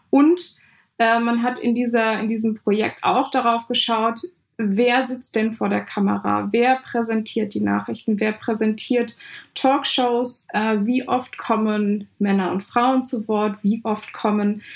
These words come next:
Menschen mit Migrationshintergrund zu, zu Wort, wie ist eigentlich die Sprache, die verwendet wird, ist sie verständlich auch für, äh, gesellschaftliche Gruppen, die,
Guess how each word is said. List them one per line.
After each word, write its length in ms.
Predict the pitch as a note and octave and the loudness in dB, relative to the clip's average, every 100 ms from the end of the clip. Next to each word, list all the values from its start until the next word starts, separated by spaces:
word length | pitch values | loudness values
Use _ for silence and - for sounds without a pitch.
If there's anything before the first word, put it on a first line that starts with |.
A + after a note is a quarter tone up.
| - - | -20 -8
Menschen 340 | A3+ A3+ A#3 A#3+ | -2 0 2 2
mit 140 | A3+ | 2
Migrationshintergrund 1120 | A3+ A3 G#3+ - C4+ C#4+ C#4+ C4 B3 A3 A#3 A#3 | 0 0 -2 2 2 2 2 0 -2 0 -2 -2
zu, 320 | A#3+ A3 A3 | -2 -2 -4
zu 280 | - G#3+ G3+ | -2 -2 0
Wort, 440 | G#3 G#3+ G#3+ - G3+ | 0 -2 -4 -8 -2
wie 200 | A3+ A#3+ | -2 -2
ist 200 | B3 - | -4 -4
eigentlich 600 | A3+ A3 A#3 A3+ G#3+ - | -2 0 0 0 -4 0
die 120 | G3 | 0
Sprache, 1080 | G3 - - - F#3 G#3 C#4 - D4+ E4 D#4+ _ - | 0 -4 -8 -2 0 2 0 0 0 0 -4 _ -4
die 120 | B3 | -2
verwendet 680 | - A3+ A#3 B3 C#4 C#4+ - | 0 0 0 2 2 0 -2
wird, 300 | C4+ C4+ C4+ | 0 0 -2
ist 240 | G#3 - | -6 -4
sie 320 | G#3+ G3+ G3+ - - - _ - | 0 0 0 -6 -20 -20 _ -18
verständlich 1000 | - F#3 F3+ - F#3+ B3 B3+ E4 F4 - | -4 -2 0 0 0 2 2 0 0 -4
auch 220 | F#3+ G3 | -4 -4
für, 560 | - - F#3+ F#3+ G3 - - | -6 0 0 0 -4 -8 -6
äh, 200 | G#3+ G#3 | -4 -4
gesellschaftliche 800 | G3 G3+ G3+ - A3+ - G#3+ A3 | -2 -2 -2 -4 -8 -6 -4 -6
Gruppen, 500 | - G#3+ A3 A3 A3 - - - - | -4 -4 0 0 0 -8 -20 -8 0
die, 360 | G#3 G3+ G3+ | 2 2 0